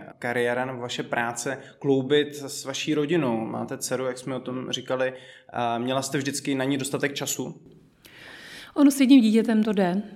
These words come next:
Speaker 2: N-, nedovedu si moc představit, kdybych, eh, měla dvě děti. Eh, je pravda, že já už vlastně v době, když mi bylo nějakých dvacet a když jsem uvažovala, jakoby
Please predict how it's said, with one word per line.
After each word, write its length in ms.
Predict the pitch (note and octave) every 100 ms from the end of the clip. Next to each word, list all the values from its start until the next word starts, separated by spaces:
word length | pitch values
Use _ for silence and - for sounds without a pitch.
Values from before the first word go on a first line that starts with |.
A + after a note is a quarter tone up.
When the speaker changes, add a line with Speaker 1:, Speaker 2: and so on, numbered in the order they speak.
| -
Speaker 2:
N-, 120 | A#3 A3
nedovedu 360 | G#3+ G#3+ G#3+ G#3+
si 120 | A3
moc 160 | G#3+ G#3
představit, 480 | A3 - G#3+ G#3
kdybych, 540 | G#3+ A3 G3+ A3 A3 -
eh, 260 | G#3 G#3
měla 640 | G3+ G3+ G#3 G3+ G3+ G3+ G#3
dvě 580 | F3 G3 G3+ F#3 F#3+ C4+ -
děti. 600 | G3 F#3+ G3 G#3+ A#3 C#4+ - - - - - -
Eh, 40 | A3+ G3+ G3 F#3+ F#3+ G3+ -
je 120 | A3+
pravda, 340 | A3+ G3+ G#3
že 140 | G3+ G#3+
já 120 | G#3+
už 140 | G3+
vlastně 260 | G3+ G3+ A3
v 40 |
době, 340 | F#3+ G3 G#3+ G#3
když 400 | G3 G3+ - A3+
mi 160 | G3+
bylo 180 | G3+ G3+
nějakých 320 | G3+ F#3+ G3+
dvacet 520 | F#3 F#3 - A3 A3 A3
a 140 | G3+
když 180 | F#3 G3
jsem 160 | G3+
uvažovala, 640 | G3+ G3 G3 G3 G3 G3 G3
jakoby 460 | G3 G#3 G3 G3+